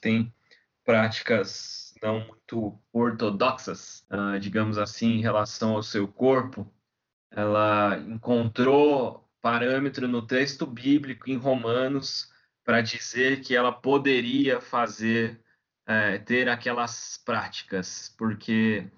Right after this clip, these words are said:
o texto de Romanos que ela leu dizia que, é, a pessoa, "bem-aventurado aquele que não se condena na me-, a-, naquilo em que aprova."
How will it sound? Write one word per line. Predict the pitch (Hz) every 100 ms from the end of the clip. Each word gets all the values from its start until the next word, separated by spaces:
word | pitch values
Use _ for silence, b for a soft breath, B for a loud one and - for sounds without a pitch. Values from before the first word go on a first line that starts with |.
| B _ -
o | 113
texto | 113 123 123
de | 127
Romanos | 120 123 113 131 156 127 98 - -
que | - 120
ela | 107 104
leu | 101 135 151 120
dizia | 107 113 110 117 120
que, | 117 - 120 113 113 B B B
é, | - 110
a | -
pessoa, | 110 117 110 127 127 127 117
"bem-aventurado | 113 139 147 143 147 147 123 120 151 160 135
aquele | 113 131 127
que | 113
não | 127 127 147
se | 147
condena | 127 135 117 107 117 139 143 143 147 -
na | 107 120
me-, | 113 117 123
a-, | 123 117 113
naquilo | 120 113 135 131 113
em | 139 139
que | 147
aprova." | 135 - 110 107 95 98 101